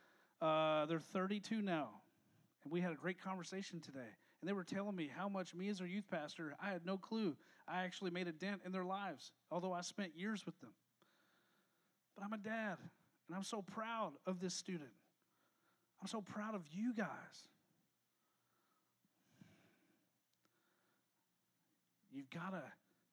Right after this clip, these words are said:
decontaminate your life and take off, take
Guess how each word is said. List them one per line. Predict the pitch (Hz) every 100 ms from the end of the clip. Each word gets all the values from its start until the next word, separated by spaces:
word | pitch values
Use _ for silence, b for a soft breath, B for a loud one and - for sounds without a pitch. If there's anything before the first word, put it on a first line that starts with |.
| _
decontaminate | 175 214 - - 190 190 185 170
your | 151
life | 147 175 165 - - b b b b b _ _
and | -
take | - 185 180
off, | 165 135 - - _ -
take | - 185 185